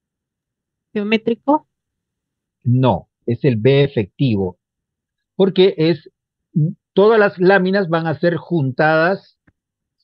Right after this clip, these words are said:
Speaker 2: juntas, sin ningún tipo de intervención interna entre lámina y lámina. O sea, vas a juntar todo el material magnético.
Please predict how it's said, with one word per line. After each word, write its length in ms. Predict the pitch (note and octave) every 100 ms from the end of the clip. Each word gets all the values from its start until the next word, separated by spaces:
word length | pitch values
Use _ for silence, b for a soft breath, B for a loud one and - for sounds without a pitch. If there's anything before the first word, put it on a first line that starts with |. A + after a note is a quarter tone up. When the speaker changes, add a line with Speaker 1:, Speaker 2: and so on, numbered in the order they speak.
| _
Speaker 2:
juntas, 680 | - F3 F3 F3 G3 - _ _ _ _ _ _
sin 320 | - A#3+ C4
ningún 220 | A3 G3+
tipo 380 | F#3+ G#3 G#3+ G3+
de 140 | F#3 E3
intervención 760 | D#3 C#3 C#3+ C3+ C3 - F#3
interna 500 | F3 D3+ F3 F3 F3
entre 200 | D#3+ C3+
lámina 380 | C#3 D3+ D#3 C#3+
y 100 | C3+
lámina. 300 | D3+ B2 G#2
O 40 | G#2
sea, 100 | B2+
vas 160 | D3
a 20 |
juntar 300 | - D3+ E3 -
todo 220 | B3 A#3+
el 80 | G3
material 320 | E3+ F3+ F#3+
magnético. 680 | F3 F3 F#3+ - - G2